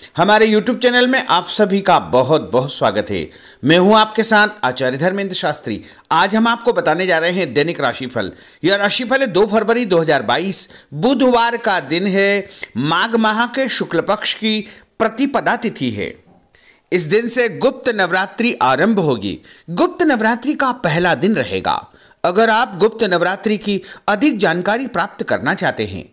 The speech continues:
या फिर गुप्त नवरात्रि की कथा का श्रवण करना चाहते हैं, तो हमारे चैनल पर हमने आपके लिए अन्य वीडियो प्रस्तुत किया है, उनको आप जरूर देखिएगा और अधिक से अधिक लोगों को शेयर भी करिएगा। तो सबसे पहले आपको और आपके पूरे परिवार को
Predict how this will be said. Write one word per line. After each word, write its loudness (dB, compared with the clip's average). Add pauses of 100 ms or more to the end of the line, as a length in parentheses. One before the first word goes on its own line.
(320)
या 2
फिर 2
गुप्त 0
नवरात्रि 0
की -2
कथा 0
का 0
श्रवण -2
करना -2
चाहते -4
हैं, -8 (520)
तो 4
हमारे 2
चैनल 2
पर 0
हमने 2
आपके 0
लिए 4 (360)
अन्य 2
वीडियो 2
प्रस्तुत -4
किया 2
है, -8
उनको 0
आप 0
जरूर 0
देखिएगा 2
और 2
अधिक 0
से 0
अधिक 0
लोगों -2
को -4
शेयर -2
भी -4
करिएगा। -6 (460)
तो -4
सबसे -2
पहले 0
आपको -2
और 2
आपके -2
पूरे -2
परिवार -2
को -8